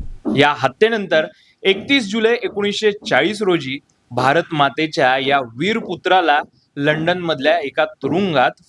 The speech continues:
फाशी देण्यात आली आणि त्याच तुरुंगात यांना पुरण्यात आलं. पस्तीस वर्षांनंतर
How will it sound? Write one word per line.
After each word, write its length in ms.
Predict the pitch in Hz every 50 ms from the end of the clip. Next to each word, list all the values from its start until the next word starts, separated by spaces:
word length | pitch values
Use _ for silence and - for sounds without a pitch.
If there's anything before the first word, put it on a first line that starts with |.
| - -
फाशी 260 | 147 139 - 160 151
देण्यात 260 | 139 127 127 123 117
आली 180 | 117 113 101 - _ _ _ _ _ _ -
आणि 180 | - 120 123 120
त्याच 360 | - - - 123 143 151 -
तुरुंगात 460 | - 147 147 160 180 165 147 135 143 - - - - - - - -
यांना 420 | 143 135 131 127 123 131 143 170
पुरण्यात 520 | 196 - - 143 147 143 135 131 131 123 120
आलं. 200 | 113 107 - - - _ _ _ _ - - - - - - - - - - - - -
पस्तीस 400 | 226 226 226 - 302 285 - 269
वर्षांनंतर 920 | 233 214 202 - - 226 220 220 220 240 254 247 208 196 165 165 165